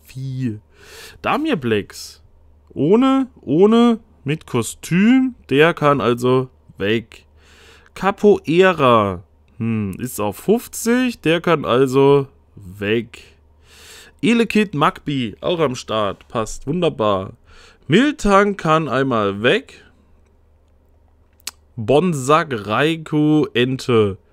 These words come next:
Hier. Despot da. Wir haben Lavita, wir haben Pubita, wir haben Despot da. Einmal erlöst. Katapult Steinkanne, einmal als, äh, Grundo. Dann haben wir noch eins.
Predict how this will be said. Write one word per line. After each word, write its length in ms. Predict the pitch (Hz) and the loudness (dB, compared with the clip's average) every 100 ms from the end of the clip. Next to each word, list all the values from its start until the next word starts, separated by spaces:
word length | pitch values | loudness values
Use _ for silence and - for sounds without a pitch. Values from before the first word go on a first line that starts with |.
| _ | _
Hier. 420 | 135 131 107 92 _ - - _ _ _ _ _ _ _ - | 2 4 2 -4 _ -20 -20 _ _ _ _ _ _ _ -4
Despot 500 | 190 202 165 135 117 | -4 -2 0 0 2
da. 360 | 110 101 90 - | -2 -2 -8 -12
Wir 140 | 110 113 | -4 0
haben 400 | 127 127 113 71 | 0 0 -6 -4
Lavita, 880 | 101 135 190 190 208 202 226 247 262 | -2 0 0 -2 2 4 4 0 -4
wir 160 | 180 135 | -4 -2
haben 160 | 120 | -2
Pubita, 720 | 117 170 208 185 214 226 247 233 | -4 -4 -4 2 2 2 -2 -2
wir 100 | 180 | 0
haben 240 | 175 170 | 0 -2
Despot 560 | 127 117 - - 110 101 | -2 -2 -2 -4 -4 0
da. 320 | 98 92 87 | 0 0 0
Einmal 360 | 98 120 113 69 | -2 -2 -2 -4
erlöst. 960 | 98 98 127 175 247 240 - - _ | -6 -2 0 2 0 -4 -12 -18 _
Katapult 440 | - 113 107 120 110 | -6 -4 -2 -2 -2
Steinkanne, 640 | 123 123 160 175 185 170 | 0 0 2 -2 -2 -2
einmal 280 | 131 131 110 | -2 -2 -2
als, 360 | 113 110 - | -4 -6 -12
äh, 180 | - 117 | -8 -8
Grundo. 760 | 113 135 185 214 240 262 277 - _ _ _ _ _ _ _ _ | -8 -2 0 2 2 2 -2 -6 _ _ _ _ _ _ _ _
Dann 120 | 110 | -6
haben 120 | 127 | -2
wir 100 | 120 | -2
noch 260 | 101 131 - | 0 -2 -2
eins. 760 | 170 208 220 233 220 - - | -2 0 0 -2 -4 -10 -16